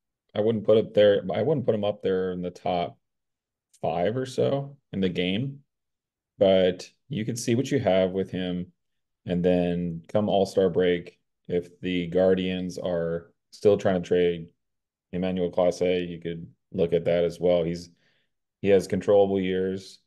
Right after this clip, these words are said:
and I believe it's fifteen or sixteen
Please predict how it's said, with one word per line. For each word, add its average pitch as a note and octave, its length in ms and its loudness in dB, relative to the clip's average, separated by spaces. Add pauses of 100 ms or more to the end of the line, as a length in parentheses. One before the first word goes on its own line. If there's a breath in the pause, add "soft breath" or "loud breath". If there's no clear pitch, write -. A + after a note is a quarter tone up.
(280)
and E2+ 480 -6
I E2 40 -6
believe E2+ 440 -6
it's - 480 -4 (720)
fifteen C3+ 420 -2
or F#2 80 -2
sixteen A#2+ 920 -2